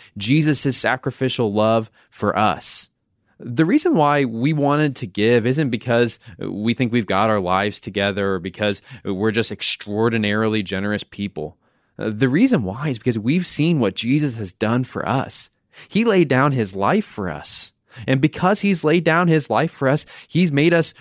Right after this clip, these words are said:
rich in his love. And when you're rich in his love, it frees you to give away your time, your treasure, your talents. And so giving away your money to help other people in our community,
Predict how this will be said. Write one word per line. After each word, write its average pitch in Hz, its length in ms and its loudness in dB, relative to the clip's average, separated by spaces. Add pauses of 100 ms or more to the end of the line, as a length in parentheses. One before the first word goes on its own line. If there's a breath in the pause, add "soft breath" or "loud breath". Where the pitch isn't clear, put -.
rich 147 400 2
in 127 100 2
his 143 240 0
love. 147 380 2
And 113 140 2
when 139 120 4
you're 262 160 0
rich 180 240 2
in 202 80 4
his 190 160 2
love, 170 240 4
it 190 140 -2
frees 175 420 0
you 135 100 6
to 117 60 0
give 151 200 2
away 170 240 4
your 160 240 2 (260 loud breath)
time, 147 460 2
your 135 100 2
treasure, 147 500 0
your 113 220 0
talents. 139 640 -6 (240 loud breath)
And 139 140 0
so 160 140 2
giving 175 340 2
away 151 300 6
your 120 240 2 (200 loud breath)
money 139 360 2
to 123 100 2
help 147 260 0
other 165 200 2
people 160 360 -2
in 147 100 2
our 131 120 2
community, 135 720 -2